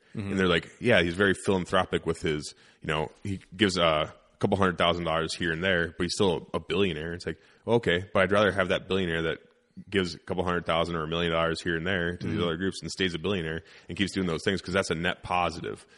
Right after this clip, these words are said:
Speaker 2: So it's
Speaker 1: Yeah.
Speaker 2: one of those things where, yeah, um,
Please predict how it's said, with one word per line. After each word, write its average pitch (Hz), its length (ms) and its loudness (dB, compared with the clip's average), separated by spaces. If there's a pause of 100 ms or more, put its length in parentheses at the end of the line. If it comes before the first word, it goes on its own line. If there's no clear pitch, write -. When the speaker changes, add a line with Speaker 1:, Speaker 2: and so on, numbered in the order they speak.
(140)
Speaker 2:
So 101 80 -2
it's - 80 0
Speaker 1:
Yeah. 95 60 0
Speaker 2:
one 95 40 2
of 87 60 2
those 80 100 -4
things 87 180 0
where, 78 240 -4 (300)
yeah, 90 380 4 (100)
um, 73 500 -2